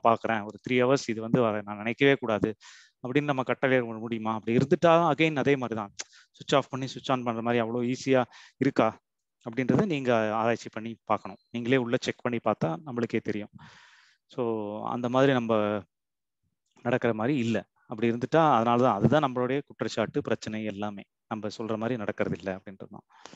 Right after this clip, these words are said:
So அடுத்த கேள்வி, அதே மாதிரி ஒரு எண்ணத்தை வந்து டைம் ரொம்ப நேரம் நீடித்து வைக்கிறது.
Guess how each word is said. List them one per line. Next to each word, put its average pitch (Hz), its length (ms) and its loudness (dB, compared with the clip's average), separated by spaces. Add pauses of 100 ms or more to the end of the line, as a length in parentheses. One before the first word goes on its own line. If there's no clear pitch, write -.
(2000)
So - 160 -20 (140)
அடுத்த 117 260 -4
கேள்வி, - 360 -8 (3250)
அதே 151 180 6
மாதிரி 156 240 4
ஒரு 151 200 6
எண்ணத்தை 147 420 2
வந்து 135 260 0 (3500)
டைம் 147 240 2 (760)
ரொம்ப 117 220 -4
நேரம் 135 380 4
நீடித்து 131 360 0
வைக்கிறது. 104 340 -2